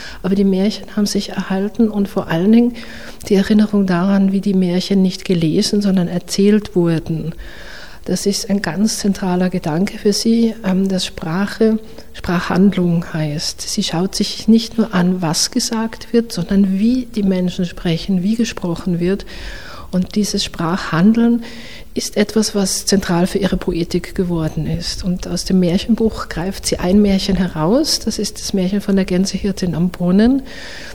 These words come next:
die als ganz demütig dargestellt wird. Das ist das ideale Mädchen,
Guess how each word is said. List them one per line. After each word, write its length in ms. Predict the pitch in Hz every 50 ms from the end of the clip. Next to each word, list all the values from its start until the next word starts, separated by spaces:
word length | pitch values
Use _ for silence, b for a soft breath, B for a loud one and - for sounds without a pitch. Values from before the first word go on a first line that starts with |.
| - - -
die 340 | - 196 196 196 190 - -
als 260 | - 202 196 196 -
ganz 300 | - 214 220 220 220 -
demütig 640 | - 208 202 208 214 214 208 190 - 180 170 - -
dargestellt 720 | 175 170 160 170 175 165 - - - 170 156 143 - -
wird. 160 | - - -
Das 160 | 180 175 -
ist 180 | 202 196 - -
das 140 | 214 - -
ideale 480 | 202 202 - 208 190 185 185 185 190
Mädchen, 560 | 190 185 185 185 190 - - - 190 185 185